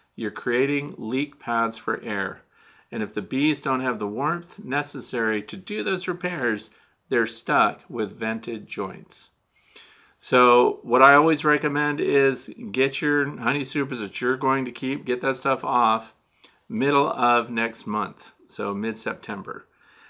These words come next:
And then leave the rest for the bees and let them finish chinking up their joints and closing it all in, and then their only airflow area, which they control really well, is going to be the single entrance on the landing board.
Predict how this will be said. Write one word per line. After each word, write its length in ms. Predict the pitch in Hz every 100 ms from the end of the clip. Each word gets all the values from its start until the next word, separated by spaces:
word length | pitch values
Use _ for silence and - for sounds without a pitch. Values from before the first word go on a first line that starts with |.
| _
And 240 | - 107 101
then 520 | 160 151 131 117 - -
leave 460 | 101 120 185 202
the 120 | 180
rest 460 | 143 127 123 120 -
for 160 | - 110
the 100 | 101
bees 520 | 113 95 - - -
and 200 | - 104
let 300 | 104 143 175
them 220 | 165 139 123
finish 640 | - 139 120 110 - - _ _ _ -
chinking 420 | - 147 151 139
up 180 | 135 -
their 160 | 131
joints 560 | 120 127 123 120 120 -
and 160 | 113 95
closing 440 | 156 151 143 143
it 80 | 131
all 260 | 127 127
in, 400 | 120 117 113 107
and 240 | - 120 123
then 100 | 117
their 260 | 110 -
only 540 | 143 147 156 151 147 -
airflow 680 | 127 131 123 - 120 113 117
area, 440 | 113 110 113 107
which 300 | 98 107 -
they 140 | 104 98
control 580 | 104 92 143 120 110
really 340 | 98 135 202 175
well, 300 | 151 143 131
is 160 | 101
going 280 | - 120 120
to 80 | 113
be 120 | 113
the 160 | 107 95
single 460 | - 143 135 127 -
entrance 480 | 110 - 107 104
on 140 | 110 101
the 80 | 98
landing 320 | 98 95 87
board. 300 | 95 90